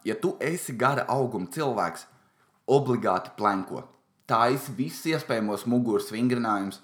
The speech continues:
un taisi presītes. Tā kā tas ir viss, kas tev ir svarīgi. Tev var būt, tā kā, mazas rokas, tā kā man, velc džempe, nekādas problēmas. <laughs> Vai ne? Neviens neredzēs tavu grūdu, teiksim,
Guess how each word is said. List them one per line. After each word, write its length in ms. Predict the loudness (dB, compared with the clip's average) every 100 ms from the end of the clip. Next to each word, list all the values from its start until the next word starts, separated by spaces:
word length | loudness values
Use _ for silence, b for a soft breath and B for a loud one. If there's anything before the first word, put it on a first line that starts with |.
| b b b b b
un 160 | -2 2
taisi 320 | 4 2 0
presītes. 560 | -2 -2 -2 -8 -10 -20 _ _ _ _ _ _ _ _ _ _ _ -6
Tā 60 | 0
kā 140 | 2 2
tas 220 | -2 -2
ir 80 | 0
viss, 140 | 0 -2
kas 100 | -4
tev 140 | -4
ir 60 | -2
svarīgi. 400 | 0 0 -2 -4
Tev 180 | 0 2
var 80 | 2
būt, 220 | 2 -2 -4 -12 -6
tā 80 | 0
kā, 140 | 2
mazas 300 | 2 0 -2 -2
rokas, 300 | -2 -4 -10
tā 120 | -4
kā 100 | -2
man, 300 | 0 -2 -2 -2
velc 260 | -4 -4 -6
džempe, 400 | -4 -4 -4 -8
nekādas 380 | -8 -8 -10 -10
problēmas. 460 | -12 -12 -14 -18 -20 B B B B B B B B -20 -20 _ -20 _
<laughs> 1400 | -20 _ _ _ _ _ _ _ _ -20 -20 -20 -20 -10
Vai 80 | -4 -2
ne? 100 | -2 -6 B B B B B -2
Neviens 260 | 4 4 4
neredzēs 460 | 2 0 0 -4 -2
tavu 160 | -4 -2
grūdu, 220 | -4 -4
teiksim, 240 | -6 -8